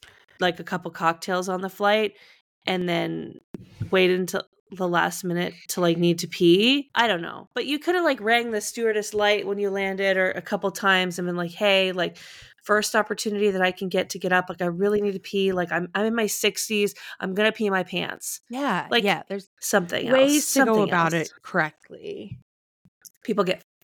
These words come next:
Speaker 1: crazy on flights. People get
Speaker 2: Yeah.
Speaker 1: absolutely crazy on airplanes. It's just, it's
Speaker 2: Yeah.
Speaker 1: stuff. And you know what, babe? There are some stories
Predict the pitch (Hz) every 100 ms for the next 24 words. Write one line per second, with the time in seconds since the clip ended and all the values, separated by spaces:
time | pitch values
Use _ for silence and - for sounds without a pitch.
0 | - - 196 190 170 151 - 165 - -
1 | - - - _ _ _ - 226 226 147
2 | - 190 190 - 190 175 175 175 180 175
3 | - - - - - - - - - 180
4 | - - - - - - - - - -
5 | 196 - - 165 - - - - 180 -
6 | 277 320 320 302 - 247 226 175 _ _
7 | - 254 370 440 - - 233 240 233 226
8 | 202 - _ - - - 202 190 196 196
9 | 214 220 - -